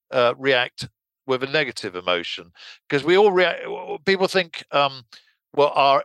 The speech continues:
emotions and feelings, um, are to do with our experience, and it's not at all. It's actually to do with the way in which our mind works, how we respond to that experience. So, and what these insight tools do is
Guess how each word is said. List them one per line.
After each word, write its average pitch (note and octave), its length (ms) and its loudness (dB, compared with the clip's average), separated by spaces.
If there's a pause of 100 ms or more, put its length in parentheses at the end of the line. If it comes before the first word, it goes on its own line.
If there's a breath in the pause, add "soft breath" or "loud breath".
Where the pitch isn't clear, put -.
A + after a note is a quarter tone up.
emotions C#3+ 720 -4
and A#2 180 -10
feelings, G#2+ 640 -2 (260 soft breath)
um, A#2+ 380 -2 (180)
are B2+ 360 0
to - 180 -16
do C3+ 140 -6
with B2+ 140 -2
our B2+ 280 4 (120)
experience, A#2+ 1000 -4
and B2+ 100 -8
it's - 180 -14
not D#3 160 -2
at - 180 -8
all. G2+ 400 -2
It's B2 200 -6
actually C#3+ 360 -8
to B2+ 120 -14
do C3 240 -6
with B2+ 220 0
the B2+ 100 0
way B2+ 240 2
in A#2+ 100 -6
which B2+ 220 -4
our A#2+ 160 0
mind B2+ 580 -4
works, B2 640 -2 (260 loud breath)
how A#2+ 180 0
we A#2+ 140 0
respond A#2+ 800 -4 (100)
to A2+ 140 -4
that F#2 260 -2
experience. E2 720 -10
So, A2 160 0 (240 loud breath)
and D3+ 160 0
what G3 220 2
these D#3+ 180 -2
insight A2+ 560 -4
tools F#2+ 420 -10
do F#2+ 220 -6
is A2+ 160 -8